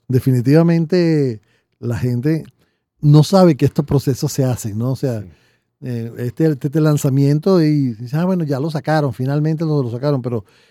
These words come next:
Speaker 1: atrás hay todo un estudio, todas unas conversaciones que def-, definitivamente
Speaker 2: Sí, y creo que, que, que tuvimos más tiempo en todo el, el proceso previo de
Speaker 1: De negociación.
Speaker 2: de, de cómo lo vamos a hacer, cómo nos vamos a integrar, eh, eh, de le-, de analizar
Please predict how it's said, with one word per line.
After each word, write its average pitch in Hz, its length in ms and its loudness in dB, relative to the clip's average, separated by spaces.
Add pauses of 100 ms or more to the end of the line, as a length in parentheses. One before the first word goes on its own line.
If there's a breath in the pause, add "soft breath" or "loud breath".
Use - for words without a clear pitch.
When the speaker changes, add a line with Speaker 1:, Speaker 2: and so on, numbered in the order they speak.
(160 soft breath)
Speaker 1:
atrás 131 480 -4
hay 170 180 0
todo 170 280 0
un 170 100 0
estudio, 156 600 4
todas 151 320 2
unas 156 200 -2
conversaciones 131 800 -4
que 156 120 -4
def-, 113 260 -4
definitivamente 120 800 -8
Speaker 2:
Sí, 139 320 -6
y 202 80 -16
creo 180 280 -2
que, 247 160 -6
que, - 160 -8 (240)
que 143 100 -4
tuvimos 139 420 -2
más 165 180 -4
tiempo 156 480 -2
en 135 100 -6
todo 147 540 -6
el, 110 460 -6
el 117 100 -12
proceso 131 420 -12
previo 147 500 -2
de 156 580 -6
Speaker 1:
De 165 160 2
negociación. 165 640 6
Speaker 2:
de, 120 100 4
de - 60 -2
cómo 175 220 -2
lo 160 100 -2
vamos 147 220 -6
a 143 40 -8
hacer, 143 280 -4
cómo 143 220 -8
nos 131 120 -10
vamos 127 220 -8
a 143 40 -4
integrar, 127 600 -8
eh, 117 300 -10
eh, 131 100 -8
de 120 160 -6
le-, 131 140 -6
de 131 160 -8
analizar 123 680 -8